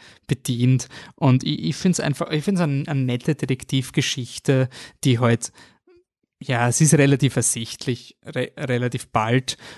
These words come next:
aber es ist trotzdem, also mir hat's irgendwie, wie gesagt, ich hab's im Flugzeug geschaut, da ist man immer sehr Rezipient für alles, was spielt. Ähm,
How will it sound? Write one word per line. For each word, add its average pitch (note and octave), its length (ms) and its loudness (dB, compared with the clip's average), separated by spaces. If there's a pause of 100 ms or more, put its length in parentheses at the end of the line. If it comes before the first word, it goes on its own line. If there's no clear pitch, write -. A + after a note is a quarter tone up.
aber B2 300 2
es B2 100 4
ist - 220 0 (380)
trotzdem, D3+ 840 0
also D3+ 220 4
mir E3 220 4
hat's E3 120 2
irgendwie, D3+ 280 0
wie D3 60 0
gesagt, C#3 220 0
ich C#3 60 4
hab's - 120 -4
im C3+ 100 2
Flugzeug - 520 -4
geschaut, F#3 420 -4
da D#3+ 80 0
ist C#3 140 0
man D3 140 2
immer C#3+ 240 2
sehr C3+ 640 -2
Rezipient C#3 760 -2
für C#3 400 -4
alles, C3+ 500 -6
was D#3+ 240 -8
spielt. G#3 500 -10 (720)
Ähm, C3 720 4